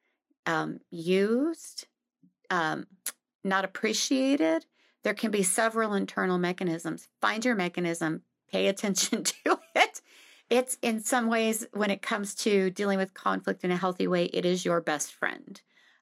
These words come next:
Um, and figure out what you need to say and where you need to draw the line. We can't control other people, right? We also have to radically accept they are who they are, but accepting that doesn't mean letting them walk all over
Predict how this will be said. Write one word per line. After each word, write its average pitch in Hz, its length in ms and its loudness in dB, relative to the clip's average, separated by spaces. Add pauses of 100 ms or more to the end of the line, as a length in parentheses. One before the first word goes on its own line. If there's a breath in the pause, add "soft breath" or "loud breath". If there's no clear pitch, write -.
Um, 180 280 -2 (220)
and 240 180 -2
figure 359 320 2
out 285 160 2
what 247 240 0
you 220 60 0
need 185 180 0
to 175 60 0
say 170 320 2
and 165 100 -2
where 160 120 0
you 165 120 -2
need 165 160 -8
to 160 80 -8
draw 156 240 0
the 156 100 -2
line. 156 360 0
We 165 80 -8
can't 208 280 -6
control 214 380 -2
other 220 200 0
people, 180 420 -2
right? 160 400 0 (380 soft breath)
We 190 200 0
also 202 360 0
have 202 200 -2
to 190 100 0
radically 185 460 0
accept 175 440 -2 (140)
they 185 180 0
are 190 200 2
who 185 280 0
they 185 180 2
are, 392 380 2 (560)
but 202 120 2
accepting 208 600 0
that 175 220 0
doesn't 180 340 -2
mean 175 280 0
letting 175 340 -2
them 165 200 0
walk 165 320 -2
all 165 220 2
over 147 340 -2